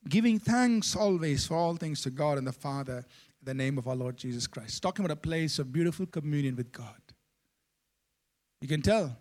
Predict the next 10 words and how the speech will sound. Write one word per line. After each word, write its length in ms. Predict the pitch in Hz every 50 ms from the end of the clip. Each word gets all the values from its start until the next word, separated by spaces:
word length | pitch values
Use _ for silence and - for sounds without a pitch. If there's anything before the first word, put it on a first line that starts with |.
| _ -
that 140 | 160 147 139
you're 260 | 147 147 147 156 160
in 100 | 160 160
the 80 | 151
Spirit, 480 | 117 - - - 220 214 160 131 - - _ - _ _ _ -
we're 160 | - 151 147 147
in 80 | 143
that 180 | 139 131 127 -
place 460 | 143 156 160 160 139 123 - - - - _
of 100 | - 131